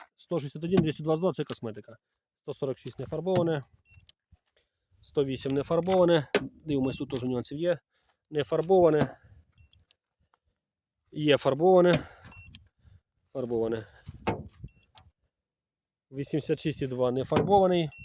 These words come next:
Сімдесят п'ять і нуль не фарбований.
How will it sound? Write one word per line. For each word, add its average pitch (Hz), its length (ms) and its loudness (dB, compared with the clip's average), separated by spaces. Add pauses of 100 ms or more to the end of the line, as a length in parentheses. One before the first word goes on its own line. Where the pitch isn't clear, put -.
(1500)
Сімдесят 135 680 -6
п'ять 131 280 -4
і 131 40 -6
нуль 123 160 -4
не 127 180 -4
фарбований. 165 640 0